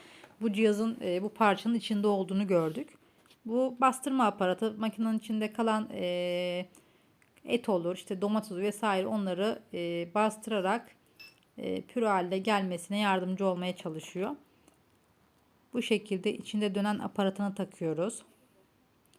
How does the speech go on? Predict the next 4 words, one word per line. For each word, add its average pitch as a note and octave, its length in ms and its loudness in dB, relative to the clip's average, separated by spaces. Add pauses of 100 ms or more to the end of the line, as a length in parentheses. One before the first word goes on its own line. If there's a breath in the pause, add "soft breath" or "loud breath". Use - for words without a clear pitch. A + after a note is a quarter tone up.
(920)
Daha G#3+ 220 2
sonra G3 380 -2
bıçağını G3 440 0
takıyoruz. E3+ 840 -4